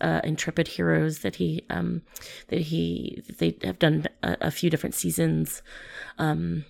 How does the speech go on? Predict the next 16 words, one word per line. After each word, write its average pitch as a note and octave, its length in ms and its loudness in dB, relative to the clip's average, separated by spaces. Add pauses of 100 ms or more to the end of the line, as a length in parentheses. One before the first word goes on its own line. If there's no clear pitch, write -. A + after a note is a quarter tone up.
(100)
in E3 160 4
different D3+ 560 0
worlds D#3+ 600 2
with. D#3 400 2 (760)
And F3 680 6 (840)
it's - 200 2
a, A#3+ 240 6
it's A3+ 200 4
a A#3 60 8
very G#3 480 8
clever, F3 840 4 (640)
uh, D#3+ 360 0 (180)
Game E3 300 4
of D#3 100 2
Thrones D#3+ 680 2
type, - 460 0